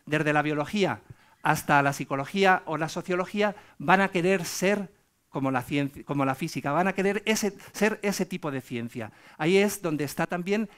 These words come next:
el germen del reduccionismo, que es, eh, la convicción de que todo, incluso los sistemas, los sistemas más complejos que pueda haber, se pueden explicar en función de las causas más elementales,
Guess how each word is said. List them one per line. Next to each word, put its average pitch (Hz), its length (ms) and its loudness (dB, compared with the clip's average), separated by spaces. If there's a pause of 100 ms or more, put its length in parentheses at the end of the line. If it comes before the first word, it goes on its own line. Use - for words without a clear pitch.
(120)
el 139 200 -6
germen 190 520 0 (360)
del 143 400 -2
reduccionismo, 147 960 -4 (420)
que 165 320 2
es, - 220 -4 (420)
eh, 135 400 0
la 135 140 0
convicción 185 680 -2 (240)
de 139 180 -6
que 139 120 -2
todo, 196 440 -2 (280)
incluso 147 420 -4
los 147 140 -6
sistemas, 185 580 -2
los 147 160 -6
sistemas 185 420 0
más 202 280 2
complejos 156 600 -4
que 139 120 -10
pueda 156 220 -4
haber, 170 220 -2 (440)
se - 180 -4
pueden 165 300 0
explicar 180 560 -2 (200)
en 147 140 -4
función 170 480 -8 (160)
de 151 120 -4
las 143 200 -4
causas 175 400 0
más 160 240 -2
elementales, 139 680 -2